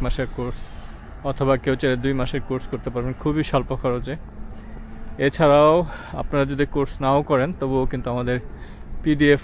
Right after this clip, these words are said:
লেকচার শিট নিতে পারবেন, আর, আহ, ক্লাস রেকর্ড ভিডিও সেগুলো নিতে পারবেন। তো যারা রাশিয়ান ভাষা শেখার জন্য আগ্রহী তারা কিন্তু অবশ্যই এই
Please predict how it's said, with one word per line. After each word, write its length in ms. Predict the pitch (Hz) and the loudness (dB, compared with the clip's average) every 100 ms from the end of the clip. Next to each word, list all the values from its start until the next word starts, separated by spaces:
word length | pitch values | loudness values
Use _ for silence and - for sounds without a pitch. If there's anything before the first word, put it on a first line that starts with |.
| - | 0
লেকচার 360 | 139 131 - 151 | 0 0 2 0
শিট 200 | - 143 | 0 -2
নিতে 200 | 139 131 | -2 -2
পারবেন, 420 | 131 131 127 143 147 | 0 0 0 -2 -2
আর, 300 | 113 110 113 | 0 0 0
আহ, 1200 | - - - - - - - - - - 131 127 - | -2 -10 -10 -8 -8 -10 -14 -14 -12 -4 0 0 0
ক্লাস 280 | 139 131 - | 0 0 2
রেকর্ড 300 | 131 - 123 | 0 0 -2
ভিডিও 340 | 120 131 131 165 | 0 2 2 0
সেগুলো 320 | - 127 123 | 0 0 0
নিতে 220 | 123 113 | -2 -4
পারবেন। 320 | 104 104 98 - - - - - - - - - - - - - - - - - | -4 -6 -6 -8 -10 -14 -14 -14 -14 -14 -14 -14 -14 -12 -12 -12 -10 -10 -8 0
তো 140 | 139 | 2
যারা 320 | 135 143 147 | 4 6 6
রাশিয়ান 320 | 131 131 151 | 6 2 0
ভাষা 180 | 143 143 | 0 -2
শেখার 320 | 139 135 147 | -2 -2 -2
জন্য 200 | 135 139 | 0 -2
আগ্রহী 320 | 131 131 143 160 | -2 0 2 2
তারা 200 | 139 131 | 4 2
কিন্তু 380 | 123 135 131 135 | 2 -2 0 0
অবশ্যই 480 | 120 135 - 135 131 | 0 0 2 2 4
এই 180 | 123 | 2